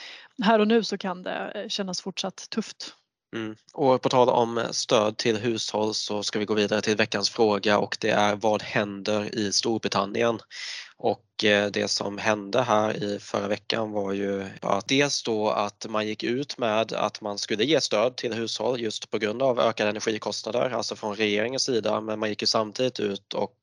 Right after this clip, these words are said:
Speaker 2: sa att man ville sänka skatter. Och man, man har inget sätt att, eller man la inte fram ett sätt att finansiera det här annat än att då helt enkelt ge ut nya statsobligationer och, eh, det reagerade ju marknaden på.
Speaker 1: Mm.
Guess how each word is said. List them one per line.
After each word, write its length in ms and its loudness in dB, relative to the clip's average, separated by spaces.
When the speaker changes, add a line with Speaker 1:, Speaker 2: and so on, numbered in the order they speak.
Speaker 2:
sa 240 0
att 100 -8
man 200 -6
ville 240 -4
sänka 380 2
skatter. 480 -2
Och 340 -6
man, 440 -4
man 160 -8
har 200 -4
inget 280 -10
sätt 380 -8
att, 220 -8
eller 140 0
man 140 0
la 100 0
inte 140 -2
fram 260 2
ett 80 -4
sätt 220 -10
att 140 -8
finansiera 560 -4
det 80 -6
här 240 -2
annat 280 -10
än 100 -8
att 140 -10
då 220 -6
helt 220 -2
enkelt 180 -8
ge 80 -2
ut 120 -6
nya 260 -4
statsobligationer 880 -6
och, 400 -14
eh, 260 -6
det 200 -2
reagerade 480 -4
ju 40 -6
marknaden 300 -8
på. 160 -4
Speaker 1:
Mm. 280 4